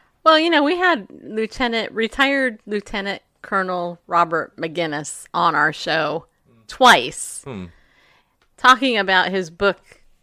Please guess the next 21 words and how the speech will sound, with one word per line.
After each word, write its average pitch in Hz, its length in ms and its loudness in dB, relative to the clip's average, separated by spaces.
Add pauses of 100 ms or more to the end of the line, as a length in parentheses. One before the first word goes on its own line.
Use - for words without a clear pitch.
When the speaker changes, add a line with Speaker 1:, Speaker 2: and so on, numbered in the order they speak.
(160)
Speaker 1:
The 196 120 0
Deep 175 320 -8
State. - 500 -6 (280)
Speaker 2:
Mm-hmm. 131 180 -16 (680)
Speaker 1:
And 208 340 4
he's 285 380 0
a, 196 300 0
well, 202 280 -10
he's 262 220 -4
a 269 60 2
Pentagon 220 600 0
insider. 185 800 -2 (120)
Speaker 2:
Yeah. 95 280 -2 (100)
Speaker 1:
Right? 196 260 -2
We've 220 160 -4
had 214 180 0
Jerry 220 280 2
Boykin 208 480 -2
on 165 160 -2
our, 160 200 0 (120)
General, 208 520 2